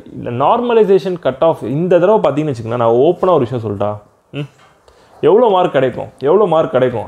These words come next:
அதானே உங்களோட ஆவல்? So, பேச்சு ரொம்ப இழுக்கணும்னா சொல்லிடலாம். கரெக்டா பார்த்தீங்கன்னா உங்களுக்கு பத்துலேருந்து பன்னெண்டு மார்க்குங்க, ஓகேங்களா? சீரியஸா சொல்றேன், பத்துலேருந்து பன்னெண்டு mark. ஏன்னா last year பார்த்தீங்கன்னா ரெண்டாயிரத்தி பதினெட்டுல cut off வந்து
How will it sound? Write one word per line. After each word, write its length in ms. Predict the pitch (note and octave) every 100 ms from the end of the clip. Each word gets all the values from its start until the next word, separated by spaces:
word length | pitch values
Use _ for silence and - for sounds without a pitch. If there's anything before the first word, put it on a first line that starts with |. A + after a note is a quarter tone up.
| G#2+
அதானே 200 | C#3 D#3+
உங்களோட 180 | C3+ A2+ A2
ஆவல்? 260 | A2 A#2 A2+ - _ _ _ _ - - -
So, 100 | A2 G#2 G#2 - _ _ _ D#3
பேச்சு 280 | F#3 D#3+ D#3
ரொம்ப 120 | F#3+
இழுக்கணும்னா 320 | F3+ E3 C#3+ E3
சொல்லிடலாம். 400 | C3 B2+ B2 G3+ - - _ _ _ _ _ _ -
கரெக்டா 440 | F3+ G#3+ - A#3+ G3+
பார்த்தீங்கன்னா 320 | F3+ D#3+ G3+ F#3
உங்களுக்கு 280 | D3+ A#2+ G#2+ - - _ _ -
பத்துலேருந்து 440 | E3 - B3 E3 D#3+
பன்னெண்டு 240 | A#2+ A#2 A2
மார்க்குங்க, 300 | G#2+ G2+ G2+ - _ _ - A#2+
ஓகேங்களா? 320 | B2 A2+ G#2+ G#2 -
சீரியஸா 320 | C4+ D4+ C4+ A3+
சொல்றேன், 220 | F3+ A3+
பத்துலேருந்து 400 | D3 - E3 D#3+ C3
பன்னெண்டு 200 | A#2+ A2+
mark. 200 | G#2 D#3
ஏன்னா 100 | D3 G#2+
last 340 | A#2+ F#3+ - G#3+
year 140 | G#3
பார்த்தீங்கன்னா 300 | D3+ C3 D3
ரெண்டாயிரத்தி 280 | C3 D#3 D3+ C3
பதினெட்டுல 400 | B2 A2 G#2+ A2 F3+ - - _ -
cut 320 | F3 - - C#4+
off 120 | - G#3
வந்து 240 | F3+ E3+